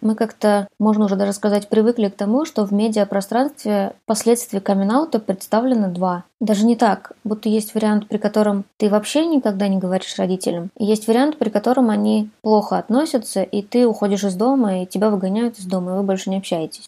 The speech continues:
Но мне кажется, в российских реалиях, в которых не очень принято идти с родственниками на открытые конфликты и открыто разговаривать,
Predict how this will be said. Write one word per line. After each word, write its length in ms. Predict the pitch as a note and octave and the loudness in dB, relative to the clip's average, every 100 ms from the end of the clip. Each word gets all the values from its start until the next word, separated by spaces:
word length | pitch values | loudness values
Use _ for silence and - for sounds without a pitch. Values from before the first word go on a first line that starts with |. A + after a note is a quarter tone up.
| _ | _
Но 140 | A3 A3+ | 0 4
мне 140 | A#3+ | 4
кажется, 520 | A#3 C4+ D#4 - G#3+ | 4 2 0 0 0
в 180 | F#3 G3 | 0 -2
российских 640 | G#3+ G#3+ C#4+ - G#3+ G#3 G#3 | -2 -2 -6 -2 -2 0 0
реалиях, 600 | G#3+ C#4 D4+ A#3+ G#3+ - _ | 2 4 4 2 0 -8 _
в 120 | - | -6
которых 540 | - G#3+ A#3+ A#3+ A3+ - - _ | -2 0 2 2 -2 -14 -20 _
не 140 | A3 B3+ | 2 2
очень 240 | C4 A#3 | 2 2
принято 680 | A#3+ C#4+ C#4 - G#3 G3 G3+ _ | 4 2 0 0 0 2 -2 _
идти 580 | - G#3+ - - A3+ A3 | -8 -8 -10 -6 -2 -2
с 120 | G#3+ | -2
родственниками 640 | G#3+ A3+ - G3+ G3 G3+ G3 | -2 -2 -2 -2 -2 -2 -2
на 120 | G3 | -2
открытые 380 | F#3+ A3 A3 G3+ | -2 -2 0 0
конфликты 600 | F#3+ F#3+ G#3 A#3 - F#3+ | 0 0 0 0 -2 -2
и 280 | F#3 F#3 - | 0 -2 -4
открыто 420 | F#3+ - A3 A3 | -8 -2 -2 -2
разговаривать, 720 | G3 F#3+ F#3 A3+ D4 G#3+ F#3+ | -2 -2 0 2 4 2 -2